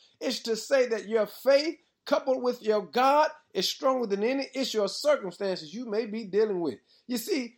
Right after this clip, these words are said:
when you speak life, it lets us know that against all odds, against all issues and worry, that your faith is strong enough to persevere.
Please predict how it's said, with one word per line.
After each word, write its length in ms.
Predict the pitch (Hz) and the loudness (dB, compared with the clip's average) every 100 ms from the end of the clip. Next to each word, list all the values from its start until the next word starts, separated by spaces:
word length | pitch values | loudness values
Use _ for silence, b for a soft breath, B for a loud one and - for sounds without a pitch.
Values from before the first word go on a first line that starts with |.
| _ | _
when 200 | 294 254 | -4 -2
you 80 | 214 | -4
speak 420 | - - 294 196 | -6 -4 -4 0
life, 300 | 247 262 208 | 2 2 4
it 80 | 214 | 2
lets 240 | 262 247 | 2 0
us 180 | 214 185 | -2 -2
know 360 | 214 269 190 - _ | 2 2 2 -2 _
that 120 | 269 | -2
against 400 | 233 185 269 - - | 0 -2 -4 -2 0
all 260 | 277 285 | 4 4
odds, 420 | 277 285 247 127 - - | 6 6 6 4 -6 -10
against 320 | 190 240 233 - | -4 -4 -4 0
all 240 | 262 277 262 | 4 4 2
issues 380 | 277 277 285 - | 0 0 -2 -4
and 240 | 240 262 262 | -2 0 4
worry, 480 | 294 302 247 135 - _ | 8 8 6 2 -6 _
that 220 | 214 196 | -2 0
your 180 | 185 170 | 2 0
faith 560 | - - 302 240 143 - _ 170 | 0 6 8 10 6 -2 _ -6
is 140 | 165 | -6
strong 420 | - - 240 220 | -6 0 2 4
enough 320 | 202 214 139 107 _ | 4 2 2 -2 _
to 80 | 156 | -10
persevere. 760 | - 156 147 143 143 175 107 | -6 -6 -4 -4 0 0 -2